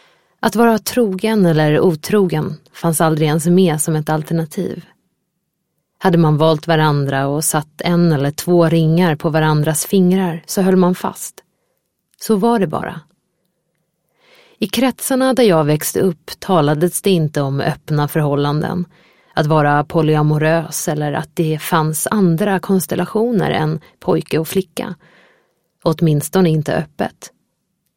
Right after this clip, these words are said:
Själv valde jag annorlunda drömmar. Mina alldeles egna drömmar.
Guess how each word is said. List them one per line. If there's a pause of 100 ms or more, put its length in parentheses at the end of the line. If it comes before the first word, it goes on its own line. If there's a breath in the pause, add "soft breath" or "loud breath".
(1200)
Själv
valde
jag
annorlunda
drömmar. (800)
Mina
alldeles
egna
drömmar.